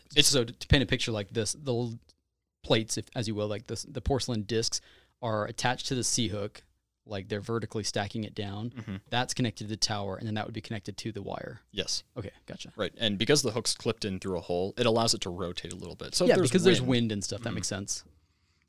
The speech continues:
Speaker 1: Right. So what ended up happening was the, over time, this C-hook started to wear down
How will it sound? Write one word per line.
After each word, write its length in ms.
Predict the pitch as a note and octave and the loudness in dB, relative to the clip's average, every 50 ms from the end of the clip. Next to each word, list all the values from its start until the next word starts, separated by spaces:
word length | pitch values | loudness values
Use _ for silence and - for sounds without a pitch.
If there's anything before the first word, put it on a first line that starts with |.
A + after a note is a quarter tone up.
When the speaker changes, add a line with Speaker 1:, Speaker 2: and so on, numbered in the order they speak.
| _ _ | _ _
Speaker 1:
Right. 300 | G#2+ G#2+ F#2+ D2+ - - - _ _ _ | -2 -2 -2 -2 -2 -8 -16 _ _ _
So 480 | - - - - A2+ G#2 G2 F#2+ F#2+ - - | -2 -2 0 2 2 2 2 0 -2 -4 -4
what 160 | - G2+ F#2+ | -4 -4 -2
ended 180 | B2+ D#3+ D#3+ B2+ | -2 -2 -4 -4
up 120 | G#2 - | -6 -8
happening 580 | - - - E3+ - - - - F#2+ F#2 F#2+ F#2 | -8 -8 -10 -10 -8 -10 -12 -12 -12 -14 -14 -14
was 420 | F#2+ F2 D#2+ D2+ D#2+ - - - - - - _ _ _ _ _ _ _ _ - _ - | -12 -12 -12 -10 -6 -4 -4 -4 -6 -10 -20 _ _ _ _ _ _ _ _ -20 _ -10
the, 520 | G2 F#2+ F#2+ F#2+ G2 F#2+ F#2+ F#2+ F#2+ - - _ _ _ _ _ _ _ _ _ _ _ | -6 -4 -4 -4 -2 -2 -4 -4 -6 -8 -12 _ _ _ _ _ _ _ _ _ _ _
over 220 | A#2 A#2+ C#3+ D#3+ | -6 -4 -4 -2
time, 380 | C#3+ - - G2 F2+ F#2+ B2 C3+ - _ _ _ _ _ _ _ _ _ _ _ _ - | -2 0 0 0 -2 -2 -6 -8 -12 _ _ _ _ _ _ _ _ _ _ _ _ -6
this 340 | - G#2 G2+ - - - - | -2 2 4 6 6 6 4
C-hook 500 | - - - - A2+ G#2+ - A#2+ A2+ - | 2 2 2 2 0 -2 -4 -6 -4 -2
started 320 | - - - G2+ G2 F#2+ - | -2 0 0 -2 -2 -2 -4
to 100 | - F#2+ | -6 -6
wear 340 | F#2 F2+ G2 F2+ F2 F#2 F#2+ | -6 -4 -2 -2 0 0 0
down 400 | F2+ G2+ D#2+ E2+ F2 F#2+ C#3 | -2 -4 -4 -4 -6 -8 -8